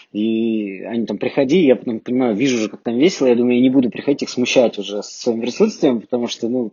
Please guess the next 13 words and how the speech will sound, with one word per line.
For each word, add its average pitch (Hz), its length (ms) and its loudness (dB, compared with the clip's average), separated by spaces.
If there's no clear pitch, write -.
надо 123 340 -2
дать 117 340 0
им 113 120 -6
также 110 400 -2
этот 117 180 -4
градус 139 460 4
веселья 131 340 2
сохранить. 139 500 -4
Ч-, - 220 0
мы 202 140 4
часто 208 320 4
просто - 260 -2
собираемся. 123 680 -6